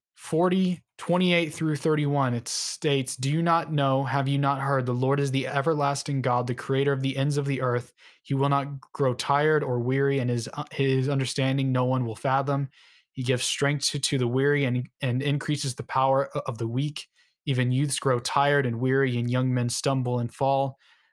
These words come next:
But those who hope in the Lord will renew their strength. They will soar on wings like eagles. They will run and not grow weary.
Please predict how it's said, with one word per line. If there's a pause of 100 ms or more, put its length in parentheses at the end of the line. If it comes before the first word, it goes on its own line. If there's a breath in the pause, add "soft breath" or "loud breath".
(140 soft breath)
But
those
who
hope
in
the
Lord
will
renew
their
strength.
They
will
soar
on
wings
like
eagles.
They
will
run
and
not
grow
weary.